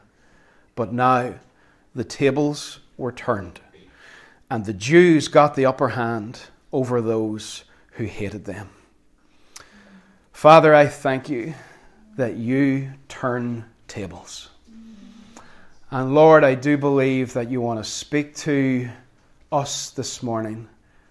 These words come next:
And I do believe there are people here who will be encouraged.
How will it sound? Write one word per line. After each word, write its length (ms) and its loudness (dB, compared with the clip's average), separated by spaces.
And 140 -8
I 60 -4
do 180 -2
believe 500 0
there 160 2
are 380 0
people 420 -2
here 680 0
who 120 -4
will 200 -4
be 200 -4
encouraged. 840 -10